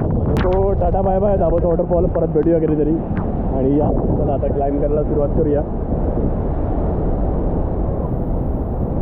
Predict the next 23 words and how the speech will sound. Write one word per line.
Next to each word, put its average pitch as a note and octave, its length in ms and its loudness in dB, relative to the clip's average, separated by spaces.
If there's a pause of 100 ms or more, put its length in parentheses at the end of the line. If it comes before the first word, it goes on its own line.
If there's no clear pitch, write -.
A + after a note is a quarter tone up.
(680)
पाय F#3 200 0
तर F3 120 0
माझे E3 240 0
जाम E3 240 2
होणारच E3+ 380 2
आहेत, D#3 140 0 (880)
कारण D3 140 2
आता D3+ 120 2
क्लाइंब E3 340 0
करून E3 180 0
झाल्यावरती E3+ 360 2
तुम्हाला E3 240 0
माहिती D3+ 220 0
आहे, C#3+ 80 -4
पायात D3 180 0
गोळे D3+ 260 2
येतात. C#3+ 220 0 (280)
आणि D#3 140 2
त्याच्यापेक्षा D#3+ 400 2
म्हणजे E3+ 200 2
मला E3 180 2
आता D#3 120 0
परत E3+ 220 0